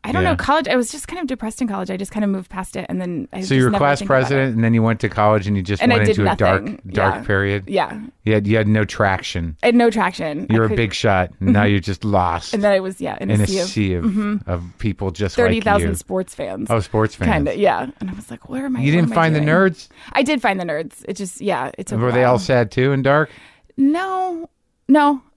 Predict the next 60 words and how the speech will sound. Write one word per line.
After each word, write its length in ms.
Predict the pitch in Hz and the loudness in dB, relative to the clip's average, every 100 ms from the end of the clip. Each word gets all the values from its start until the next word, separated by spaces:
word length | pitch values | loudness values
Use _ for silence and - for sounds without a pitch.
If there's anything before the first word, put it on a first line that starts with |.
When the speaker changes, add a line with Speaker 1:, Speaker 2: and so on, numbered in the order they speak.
| _ - | _ -8
Speaker 1:
I 60 | |
don't 160 | 202 - | -8 -8
think 160 | 101 | -6
Speaker 2:
Did 140 | 123 120 | -2 0
you 60 | |
Speaker 1:
so. 40 | 143 | 2
Speaker 2:
go 120 | 160 | 2
there 160 | 156 151 | 2 0
for 120 | 143 | -2
four 240 | - 175 170 | 0 2 4
years? 440 | 180 196 185 - | 4 4 0 -2
Speaker 1:
I 80 | 240 | 2
went 280 | 240 277 269 | 4 2 0
for, 380 | - 247 220 - | 0 2 4 2
I 60 | 220 | 0
was 100 | 220 | 2
there 100 | 269 | 0
for 140 | 262 | 0
five 420 | 233 - 202 190 190 | -4 -4 -2 -2 -6
semesters. 720 | - - - - - - - _ _ _ _ _ _ _ 214 | -12 -12 -14 -18 -18 -20 -20 _ _ _ _ _ _ _ -2
And 120 | 208 | 0
then 80 | 196 | 0
I 100 | 190 | -2
did 420 | 196 190 185 - _ _ _ | -2 -4 -4 -8 _ _ _
my 160 | 214 202 | -2 0
Speaker 2:
Five 180 | 147 139 | 0 0
semesters, 380 | 139 156 - 120 | 0 -2 -2 -2
that's 180 | 123 - | -2 -4
a 60 | |
two 180 | 120 143 | -4 0
and 100 | 131 | 2
a 40 | 127 | 2
half 200 | 127 127 | 0 0
years 260 | 135 156 | 0 0
you 100 | 247 | 2
were 60 | 254 | 4
Speaker 1:
Yeah, 220 | 196 107 | 4 2
Speaker 2:
there? 80 | 107 233 | 2 4
Speaker 1:
and 80 | |
Speaker 2:
Yeah. 80 | 247 | 4
Speaker 1:
then, 80 | 247 | 4
and 120 | - | 4
then 80 | 247 | 4
I 60 | 240 | 4
did, 320 | 214 214 - - | 2 0 -2 -6
uh, 80 | - 202 | -4 -2
one 200 | 214 214 | 0 0
semester 320 | 202 190 180 | -4 -4 -4
in 80 | 175 | -4
England. 480 | 185 - - 101 - | -4 -6 -4 -6 -6
And 120 | 196 202 | -8 -4
so, 200 | 196 - | -2 0
and 120 | 208 | 2
I, 100 | 208 - | 0 0
I 80 | 214 | -2
just 140 | 202 | -2
graduated 400 | - - - - | -6 -6 -6 -8
early. 280 | - - - | -10 -8 -10
I 60 | 69 | -10
just 360 | 202 - - | -14 -20 -20